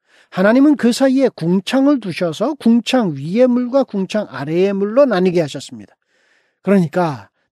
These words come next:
땅에 여전히 남아있는 물이 있고 또 위로 올려져 분리된 물이 있게 된 겁니다. 그 두 영역 사이에 하나님이 두신 것이 바로 궁창입니다. 여기서 궁창이라는 단어는 히브리어로 라키아입니다. 흥미로운 단어입니다.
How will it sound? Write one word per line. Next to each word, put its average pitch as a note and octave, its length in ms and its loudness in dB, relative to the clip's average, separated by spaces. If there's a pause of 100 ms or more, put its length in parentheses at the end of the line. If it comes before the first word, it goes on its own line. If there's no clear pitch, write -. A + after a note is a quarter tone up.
땅에 A3+ 400 0
여전히 A3 480 0
남아있는 A3+ 520 0
물이 A#3 260 0
있고 G#3 440 2 (220)
또 C#4+ 120 2
위로 G3+ 460 4
올려져 A#3+ 520 2
분리된 G#3+ 460 -2
물이 G#3+ 420 -6
있게 G3+ 300 -4
된 F3+ 160 2
겁니다. B2+ 580 -12 (560)
그 B3 220 2
두 F#3 340 0
영역 G#3+ 360 0
사이에 A#3+ 280 0
하나님이 B3+ 440 0
두신 G#3+ 260 -4
것이 A#3 160 -2
바로 B3+ 300 2 (280)
궁창입니다. F3 880 -2
여기서 G#3+ 220 0 (220)
궁창이라는 A3+ 1080 0
단어는 G3+ 420 -4
히브리어로 G#3 640 -2 (240)
라키아입니다. E3 920 -4 (440)
흥미로운 B3 520 4
단어입니다. B2 540 -10